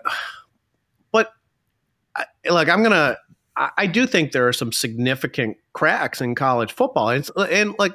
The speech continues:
the, but college football is probably healthier than the vast majority of,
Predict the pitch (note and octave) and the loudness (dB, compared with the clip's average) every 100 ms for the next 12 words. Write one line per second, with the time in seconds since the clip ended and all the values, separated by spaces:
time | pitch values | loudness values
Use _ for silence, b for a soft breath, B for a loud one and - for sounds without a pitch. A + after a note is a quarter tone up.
0 | - C#3+ E3+ D#3 - E3 A3+ B3 G3+ G3+ | -6 -2 -2 -2 -6 -2 0 0 0 0
1 | C3+ E3+ C#3+ A2+ B2 E3 C#3 G2+ G2 b | 0 0 0 2 0 0 -2 -2 -6 b
2 | b b b b b B2+ D3 C#3+ A#2+ C#3 | b b b b b -2 0 0 0 0
3 | C#3+ C#3+ C#3 A2+ C3 E3 C#3+ G#2 G2 F2+ | 0 -2 -4 -2 2 2 2 0 -4 -8
4 | - A#2 A2 G#2+ G2+ F#2+ | -6 -4 -2 -2 -4 -8